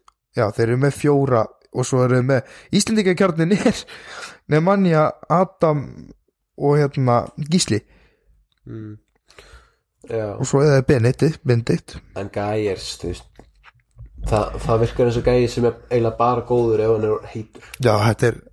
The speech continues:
Speaker 1: þetta er svona
Speaker 2: Annars er bara
Speaker 1: Turner.
Speaker 2: mínus.
Speaker 1: Það er smá skemmtilega Turner. Ekki, ekki, ekki skotvalið, bara hvernig hann hittir.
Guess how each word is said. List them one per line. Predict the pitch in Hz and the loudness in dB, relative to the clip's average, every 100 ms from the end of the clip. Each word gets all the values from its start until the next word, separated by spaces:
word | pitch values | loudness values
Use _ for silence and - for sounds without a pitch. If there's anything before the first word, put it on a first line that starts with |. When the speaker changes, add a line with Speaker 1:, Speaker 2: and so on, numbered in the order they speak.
| _ | _
Speaker 1:
þetta | - | -6
er | 135 | -2
svona | 175 196 | 0 0
Speaker 2:
Annars | 190 175 | 0 2
er | 202 | 0
bara | 170 135 | 0 -2
Speaker 1:
Turner. | 117 | -4
Speaker 2:
mínus. | 113 90 - - | -8 -10 -16 -12
Speaker 1:
Það | - | -2
er | 151 | 0
smá | 175 | 0
skemmtilega | 175 220 175 156 - | 0 0 0 0 0
Turner. | 220 165 123 - - _ _ _ | 2 2 0 -4 -20 _ _ _
Ekki, | 151 165 - 202 | -2 -2 0 0
ekki, | 202 - 214 | 0 0 0
ekki | 214 - 233 | 0 0 0
skotvalið, | 196 - 262 254 175 139 127 127 - _ _ _ _ _ | 0 2 0 0 0 0 2 -2 -6 _ _ _ _ _
bara | 160 | -2
hvernig | 156 175 | 0 2
hann | 175 - | 0 2
hittir. | 320 - - - - | 0 -2 -12 -12 -12